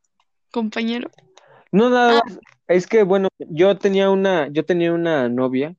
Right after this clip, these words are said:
Speaker 2: que, haz de cuenta que cuando yo iba a su casa, pasábamos los dos a la tienda y, y nunca tenía, nunca tenía las cosas que queríamos. O sea, sí tenía, pero había veces que teníamos que ir a la otra de al lado y entonces ella tenía que ir a la, a una y yo tenía que ir a otra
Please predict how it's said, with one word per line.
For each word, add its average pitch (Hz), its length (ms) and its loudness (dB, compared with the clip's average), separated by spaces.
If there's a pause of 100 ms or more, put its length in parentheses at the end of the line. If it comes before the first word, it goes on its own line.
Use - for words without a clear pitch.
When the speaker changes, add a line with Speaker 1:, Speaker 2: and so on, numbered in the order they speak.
Speaker 2:
que, 127 200 0
haz 123 100 -2
de 127 80 -4
cuenta 123 240 -8
que 120 300 -10
cuando 127 300 0
yo 131 140 -2
iba 131 100 0
a 147 40 -2
su 143 200 -6
casa, 151 300 -2
pasábamos 135 500 -2
los 127 140 -10
dos 123 180 -12
a 135 60 -4
la 123 120 -2
tienda 135 340 -14 (800)
y, 131 840 4 (680)
y 160 120 2
nunca 214 340 2
tenía, 190 320 0
nunca 202 340 0
tenía 180 380 0
las 165 240 0
cosas 165 300 -8
que 127 180 -8
queríamos. 135 480 -4
O 135 60 -6
sea, 135 160 -4
sí - 200 -8
tenía, 202 520 0 (420)
pero 147 140 4
había 160 240 2
veces 170 340 -2
que 156 120 -2
teníamos 151 380 -2
que 170 120 -2
ir 170 80 2
a 170 80 4
la 135 160 4
otra 147 320 0
de 135 100 2
al 127 120 0
lado 143 280 0
y 127 80 -4
entonces 135 400 -6
ella 151 160 -2
tenía 143 280 -2
que - 120 -6
ir 147 80 2
a 156 80 4
la, 139 240 2
a 131 120 0
una 160 300 -4
y 151 60 -4
yo 139 80 -4
tenía 127 260 -10
que 139 140 -12
ir 135 60 0
a 131 140 4
otra 139 440 0